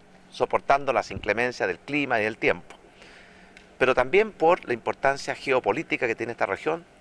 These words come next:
quise dar una señal y un compromiso con las regiones de Chile,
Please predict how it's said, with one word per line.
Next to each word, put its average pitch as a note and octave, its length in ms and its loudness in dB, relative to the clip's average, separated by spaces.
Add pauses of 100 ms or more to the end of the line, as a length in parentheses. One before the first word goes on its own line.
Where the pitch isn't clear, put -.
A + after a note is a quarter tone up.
(240)
quise C3+ 260 -2
dar A#2 120 6
una A#2 140 -4
señal G#2 400 -2 (680)
y A2+ 80 -4
un A2+ 80 -4
compromiso A#2 560 -2
con A#2 120 0
las F#2 100 -2
regiones A#2+ 360 -2
de G2 120 -4
Chile, D3+ 360 -8